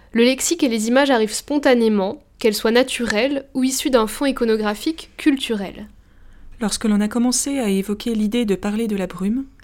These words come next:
Speaker 2: j'ai été assaillie par un gros sentiment bien ambigu, joie et désespoir.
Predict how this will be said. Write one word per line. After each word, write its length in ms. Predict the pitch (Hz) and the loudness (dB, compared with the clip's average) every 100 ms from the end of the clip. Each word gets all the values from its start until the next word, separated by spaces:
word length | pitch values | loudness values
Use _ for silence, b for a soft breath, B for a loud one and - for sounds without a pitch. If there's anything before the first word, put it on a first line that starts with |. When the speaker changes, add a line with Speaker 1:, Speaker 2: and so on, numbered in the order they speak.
| - | -2
Speaker 2:
j'ai 140 | 202 | 0
été 200 | 202 208 208 | 2 0 -2
assaillie 480 | 208 - 233 226 | -4 -4 -2 -2
par 200 | 233 196 | -4 -4
un 60 | 185 | -4
gros 220 | 185 220 | -4 -6
sentiment 440 | 254 208 - 208 226 | -4 -6 -2 0 2
bien 200 | 208 214 | 0 2
ambigu, 400 | 208 185 180 180 _ - _ | 0 -2 -6 -10 _ -20 _
joie 460 | 180 190 208 269 - _ _ - | -2 2 2 0 -8 _ _ -4
et 80 | 196 | 0
désespoir. 600 | 208 196 - 160 165 | 0 0 -4 -10 -14